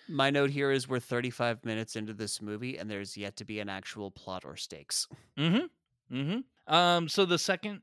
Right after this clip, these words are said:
Speaker 2: half of the montage happens, and it's
Speaker 1: Santa discovers that there's also black kids and, uh, Asian kids. He, he
Speaker 2: Yeah.
Speaker 1: discovers that there's more than white kids. So that, you know, they, they do get their presents, but they gotta wait a few <laughs> centuries.
Speaker 2: A nice touch that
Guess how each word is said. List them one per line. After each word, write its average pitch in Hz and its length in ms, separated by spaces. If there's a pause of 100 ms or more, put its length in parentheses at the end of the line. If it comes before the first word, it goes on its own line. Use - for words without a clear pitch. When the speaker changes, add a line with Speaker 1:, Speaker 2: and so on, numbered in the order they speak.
Speaker 2:
half 131 600
of 120 340
the 113 500 (220)
montage 120 600 (100)
happens, 123 640
and 123 140
it's 120 120
Speaker 1:
Santa 160 320
discovers 156 640
that 151 180
there's 156 180
also 160 380
black 151 380
kids 160 380
and, 156 220
uh, 160 60
Asian 180 400
kids. 78 280
He, 98 120
he 113 120
Speaker 2:
Yeah. 113 60
Speaker 1:
discovers 127 480
that 123 120
there's 127 140
more 131 160
than 139 120
white 165 180
kids. - 260
So 95 180
that, 98 240
you 110 80
know, 107 260
they, 135 200
they 139 140
do 160 200
get 160 180
their 202 120
presents, 139 580
but - 360
they 107 440
gotta 113 180
wait 107 220
a 98 80
few - 180
<laughs> - 0
centuries. - 1000
Speaker 2:
A 165 80
nice 214 260
touch 196 240
that 147 200